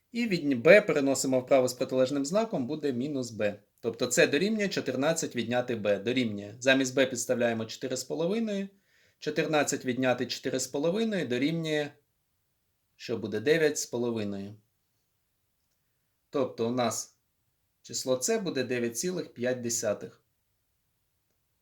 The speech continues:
Тепер ми знайшли С, знайшли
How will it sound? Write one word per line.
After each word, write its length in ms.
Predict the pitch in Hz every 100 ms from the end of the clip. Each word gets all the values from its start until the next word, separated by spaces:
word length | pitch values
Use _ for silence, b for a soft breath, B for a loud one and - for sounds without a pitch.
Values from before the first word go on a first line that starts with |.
| _ _ _ _ _
Тепер 540 | 165 - 139 113 - _
ми 180 | 143 165
знайшли 640 | 151 139 131 - 143 123 110 - _ _ _ _ _ _ _ _ _ _ _ _ _ _ _
С, 380 | - 196 220 226 - _ _ _ -
знайшли 680 | 120 131 139 - 170 180